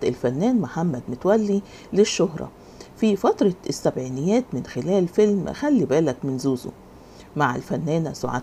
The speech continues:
حسني والفنان حسين فهمي وكمان الفنانة تحية كاريوكا، وده كان أول انطلاقة ليه. وبعد كده توالت الأعمال الفنية للفنان محمد متولي، وشارك كمان في عدد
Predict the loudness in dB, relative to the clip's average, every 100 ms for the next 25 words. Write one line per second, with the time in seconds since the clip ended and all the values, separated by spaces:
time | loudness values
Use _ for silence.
0 | -2 -2 2 2 2 0 -2 0 0 2
1 | 0 -2 -4 -8 -4 0 0 0 -2 -4
2 | 0 0 2 0 2 0 0 -2 0 0
3 | 0 0 -2 -2 -2 -4 -2 0 0 0
4 | -4 -2 2 2 2 0 0 -4 -8 -12
5 | -12 -20 -18 -18 -8 6 8 8 6 4
6 | 2 2 0 2 2 0 -2 -2 -4 0
7 | 0 0 0 0 0 -2 2 2 2 -2
8 | 0 0 2 4 4 4 0 -2 -4 -2
9 | 0 0 -2 -4 -2 0 0 -2 -2 -4
10 | -2 -4 -2 -4 -2 -4 -4 -6 -2 -2
11 | -2 -4 -4 -4 -4 -2 0 2 0 0
12 | -14 -10 2 2 4 4 4 0 -4 -2
13 | 0 0 -2 -2 0